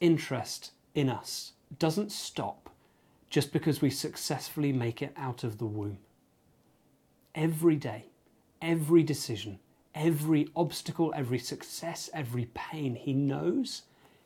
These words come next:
he cares, he is there. And this is where I believe that Christians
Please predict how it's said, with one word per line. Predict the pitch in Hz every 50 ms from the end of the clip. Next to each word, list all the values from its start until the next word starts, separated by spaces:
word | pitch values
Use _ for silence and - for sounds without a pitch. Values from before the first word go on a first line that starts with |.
| _ _
he | - - - 139 -
cares, | - - - - - 165 165 160 151 131 117 120 - - - - - - _ _ _ _ _ _ _ _
he | - - 160 156
is | 143 120 110 110
there. | 127 127 123 113 110 - - - _ _ _ _ _ _ _ _ _ _ _ _ _ _ _ _ _ _ _ _ _ - - -
And | 151 151 175
this | 214 208 -
is | 277 208 190
where | 185 175 160 131 -
I | 151 156
believe | 139 160 147 143 135 139 135 -
that | 151 143 - - - - - - - - - _ -
Christians | - 247 240 - - - 131 110 - - - - - -